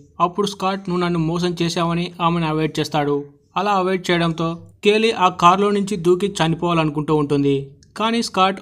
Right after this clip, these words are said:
ఆమెను ఆపే ప్రయత్నంలో వాళ్ళ కారుకి యాక్సిడెంట్ జరుగుతుంది. అయినా వాళ్ళిద్దరికీ ఏమీ అవ్వదు, చిన్న చిన్న గాయాలు మాత్రమే అవుతాయి. అప్పుడు కేలీ స్కాట్తో అంటూ ఉంటుంది, "నువ్వంటే నాకు చాలా ఇష్టం.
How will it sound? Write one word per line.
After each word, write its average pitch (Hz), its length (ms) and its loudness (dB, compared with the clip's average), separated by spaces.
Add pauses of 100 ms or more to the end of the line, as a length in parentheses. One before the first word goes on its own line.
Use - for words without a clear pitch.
ఆమెను 180 300 2
ఆపే 165 240 4
ప్రయత్నంలో 170 600 -2
వాళ్ళ 156 200 2
కారుకి 156 440 0
యాక్సిడెంట్ 151 500 0
జరుగుతుంది. 139 680 0 (220)
అయినా 214 260 0
వాళ్ళిద్దరికీ 185 540 0
ఏమీ 165 360 2
అవ్వదు, 143 460 2 (160)
చిన్న 190 120 0
చిన్న 196 300 -2 (140)
గాయాలు 160 300 4
మాత్రమే 151 460 0
అవుతాయి. 139 480 -2 (420)
అప్పుడు 208 280 0
కేలీ 196 340 0
స్కాట్తో 175 420 0
అంటూ 156 220 0
ఉంటుంది, 143 560 -2 (160)
"నువ్వంటే 202 300 -2
నాకు 185 260 -2 (180)
చాలా 151 200 2
ఇష్టం. 143 440 -2